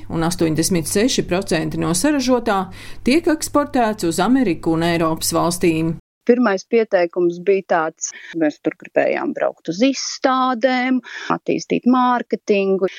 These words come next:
Speaker 2: un jau otrajā gadā mēs pieteicām grantu tieši uz tehniku, uz, ā, izšūšanas mašīnu un arī izšūšanas programmai.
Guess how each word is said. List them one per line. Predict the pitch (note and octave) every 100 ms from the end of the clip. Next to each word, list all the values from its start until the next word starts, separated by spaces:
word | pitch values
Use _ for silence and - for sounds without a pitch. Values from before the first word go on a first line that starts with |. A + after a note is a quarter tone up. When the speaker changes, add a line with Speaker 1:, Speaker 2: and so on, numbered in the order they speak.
| - - -
Speaker 2:
un | G3 G3+ G3+
jau | G3+ F#3+ - B3+
otrajā | D#4 F4 C#4+ B3 A3 G#3+
gadā | A#3 G#3+ G3+
mēs | F#3+ G#3 A3+ B3+ -
pieteicām | G#3+ A3 C4+ A#3+ G#3 F#3+ G3 - G3 F3+ F#3
grantu | G3+ G#3 A#3 C4+ C4 G3+
tieši | - A3 A3 - F3+
uz | -
tehniku, | G#3 - - G#3 - - B3 - _ -
uz, | E3+ F3
ā, | F3 E3+ F3+
izšūšanas | - F3 E3 E3+ E3
mašīnu | G3 G3+ - - D#3 F3+ F#3 A3+ _ _ - A3
un | A3+ A3 G3+
arī | F#3 D#3 F#3+
izšūšanas | - D#3+ - E3 D3+ -
programmai. | F3 E3+ D#3+ - - -